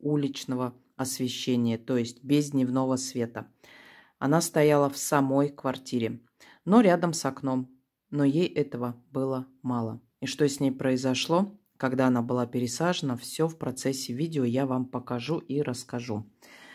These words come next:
Ну а тут перед вами, как вы видите, мох, кора. Давайте маленько отодвинем нашу красавицу, я вам покажу дары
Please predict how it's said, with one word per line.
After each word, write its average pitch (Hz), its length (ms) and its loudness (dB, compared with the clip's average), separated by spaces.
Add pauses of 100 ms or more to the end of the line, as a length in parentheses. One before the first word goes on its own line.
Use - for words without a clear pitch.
(160)
Ну 185 180 2
а 175 80 4
тут 185 280 -6
перед 139 260 2
вами, 165 260 4
как 135 260 -6
вы 135 100 -2
видите, 131 580 -6 (1200)
мох, 143 440 -2
кора. 139 420 0 (1600)
Давайте 127 380 -2
маленько 127 400 2
отодвинем 131 560 0
нашу 127 300 -4
красавицу, 143 760 -6 (200)
я 127 80 -4
вам 123 160 -2
покажу 127 580 -6 (1160)
дары 143 540 4